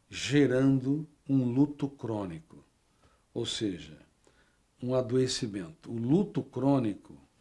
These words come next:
ele deixa de ser uma experiência da perda para se tornar um adoecimento psíquico,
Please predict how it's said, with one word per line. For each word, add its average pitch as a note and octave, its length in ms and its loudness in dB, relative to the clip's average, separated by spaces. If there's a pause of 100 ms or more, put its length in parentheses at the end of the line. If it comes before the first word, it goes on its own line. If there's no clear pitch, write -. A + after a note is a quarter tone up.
(500)
ele A#2+ 800 -2
deixa D3 640 2
de G#2+ 160 -6
ser A2+ 420 -2
uma A2 160 -4
experiência A2 680 -4
da F#2+ 120 -8
perda C3 640 -2 (440)
para A#2 240 -2
se - 240 -2
tornar B2+ 640 0 (320)
um A2+ 60 -6
adoecimento A#2+ 840 0
psíquico, - 540 -10